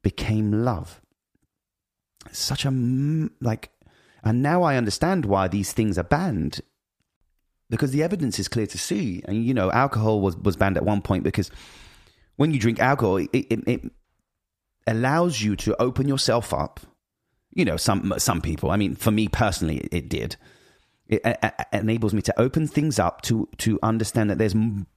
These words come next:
something bigger than myself out there. Same with, with, with, you know, marijuana and weed for me. When I first started smoking it, I didn't start smoking till I was,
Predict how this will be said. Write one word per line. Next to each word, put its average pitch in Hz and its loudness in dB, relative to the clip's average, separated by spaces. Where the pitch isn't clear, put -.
something 120 0
bigger 117 2
than 95 0
myself 92 0
out - -6
there. - -4
Same 110 2
with, 127 0
with, 120 2
with, 120 0
you 135 0
know, 107 2
marijuana 113 2
and 131 0
weed 107 2
for - -4
me. 92 0
When 95 2
I 95 2
first 104 0
started 107 2
smoking 104 0
it, 95 -2
I 104 2
didn't 104 -2
start - 0
smoking 95 -2
till 87 -2
I 85 2
was, 82 -2